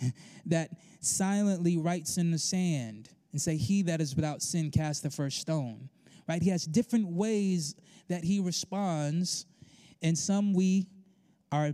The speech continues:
more attached to because of our personality, some we are more repelled to because of our personality.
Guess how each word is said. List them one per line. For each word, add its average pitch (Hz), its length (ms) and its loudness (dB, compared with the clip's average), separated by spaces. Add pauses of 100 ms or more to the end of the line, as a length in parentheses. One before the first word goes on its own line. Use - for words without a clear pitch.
more 160 220 4
attached 170 480 -2
to 170 300 2
because 151 340 0
of 143 100 0
our 147 100 0
personality, 156 880 0
some 156 320 0
we 151 100 4
are 143 60 2
more 143 220 0
repelled 156 480 -2
to 139 220 0
because 127 320 -2
of 123 200 0
our 120 80 0
personality. 127 800 0